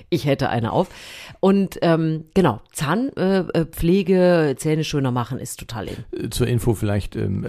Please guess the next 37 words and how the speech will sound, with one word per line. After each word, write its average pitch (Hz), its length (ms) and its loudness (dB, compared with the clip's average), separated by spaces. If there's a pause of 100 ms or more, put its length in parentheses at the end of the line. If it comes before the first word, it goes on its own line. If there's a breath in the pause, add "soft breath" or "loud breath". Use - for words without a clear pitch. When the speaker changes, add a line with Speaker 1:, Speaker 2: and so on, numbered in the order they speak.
Speaker 2:
bei 98 100 2
Botox 110 400 0
hat 110 120 0
sie 107 100 -6
sich 98 160 -4
auf 92 60 -6
die 92 120 -4
Stirn 110 360 2
gezeigt, 92 340 -2
dann 101 100 -2
macht 104 200 -4
die 104 40 0
Kapuze 101 460 -2
natürlich 90 380 0
Sinn, 135 460 2
äh, 107 220 -2
weil, - 140 4
Speaker 1:
<laughs> 214 300 4
Speaker 2:
ne, 143 260 0
also 101 300 -2
bei 107 120 0
den 98 120 4
Lippen 117 340 2
eher 117 160 2
nicht, 120 300 0
oder? 120 180 -2
Speaker 1:
Ja, 131 180 2
wenn, 156 300 0
äh, - 300 -8 (200)
i, 196 220 -2
nee, 117 260 -2
an 110 120 -6
den 107 100 -6
Lippen 127 300 -4
doch - 160 -6
kein 110 180 -6
Botox. - 540 -6